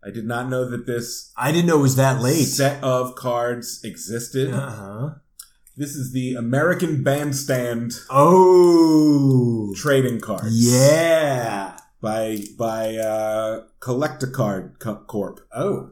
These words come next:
Speaker 1: From
Speaker 2: sure.
Speaker 1: nineteen ninety-three. There are eight cards in here.
Speaker 2: <sighs>
Speaker 1: We're gonna, this is a sealed pack. We're gonna crack,
Speaker 2: Very
Speaker 1: crack this
Speaker 2: exciting.
Speaker 1: open. We're each gonna randomly draw four cards
Speaker 2: I'm
Speaker 1: each.
Speaker 2: very excited. I put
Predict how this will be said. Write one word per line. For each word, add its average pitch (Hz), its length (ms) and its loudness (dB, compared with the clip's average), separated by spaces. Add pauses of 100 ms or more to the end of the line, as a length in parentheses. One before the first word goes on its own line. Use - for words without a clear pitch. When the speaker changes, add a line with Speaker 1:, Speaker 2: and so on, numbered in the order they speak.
(140)
Speaker 1:
From 110 240 -8
Speaker 2:
sure. 113 160 -4
Speaker 1:
nineteen 127 220 -2
ninety-three. 113 420 -6 (180)
There 107 120 -8
are 113 120 -12
eight 151 240 -4
cards 139 380 -2
in 135 120 0
here. 139 460 -2 (280)
Speaker 2:
<sighs> - 300 -14
Speaker 1:
We're 117 80 -8
gonna, 127 160 0
this 113 340 -8
is 104 60 -12
a 101 60 -12
sealed 143 520 -4
pack. 143 280 -4
We're 135 100 -2
gonna 117 160 -2
crack, 127 380 -2
Speaker 2:
Very 107 160 -8
Speaker 1:
crack 135 220 -2
this 160 120 -2
Speaker 2:
exciting. 143 220 0
Speaker 1:
open. 131 140 -2
We're 117 140 -2
each 120 240 -12
gonna 113 260 -6 (140)
randomly 113 480 -8
draw 95 440 -10 (600)
four 113 320 -8
cards 95 420 -8
Speaker 2:
I'm 127 180 -2
Speaker 1:
each. - 160 -10
Speaker 2:
very 160 200 0
excited. 123 420 -4
I 135 120 0
put 233 420 -6